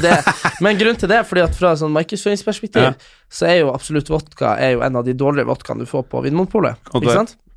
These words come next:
Speaker 1: Eh, jo, den er, den
Speaker 2: Ned
Speaker 1: er,
Speaker 2: går det.
Speaker 1: hva, hva heter det sånn her, eh,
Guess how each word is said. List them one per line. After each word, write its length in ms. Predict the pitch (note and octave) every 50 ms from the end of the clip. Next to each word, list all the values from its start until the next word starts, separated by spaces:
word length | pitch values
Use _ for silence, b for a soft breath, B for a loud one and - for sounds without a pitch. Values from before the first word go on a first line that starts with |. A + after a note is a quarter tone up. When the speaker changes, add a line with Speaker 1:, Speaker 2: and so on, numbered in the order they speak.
| _ _ -
Speaker 1:
Eh, 300 | D#3 D3 D3 D3 C#3 D3
jo, 80 | E3 E3+
den 200 | D#3+ D#3 D3+ D3+
er, 100 | D3+ C#3+
den 120 | C3+ A2 A#2
Speaker 2:
Ned 100 | A#2+ C#3
Speaker 1:
er, 40 | C3
Speaker 2:
går 120 | B2 A#2 A#2
det. 100 | C#3 D3 B B B
Speaker 1:
hva, 180 | B - F#3 F3+
hva 160 | F3 - F#3 F3+
heter 260 | F#3+ F#3+ F#3+ - D#3
det 120 | C3 A#2 -
sånn 160 | - A#2+ A#2+
her, 100 | A2+ A2
eh, 240 | A2 A2 A2 A#2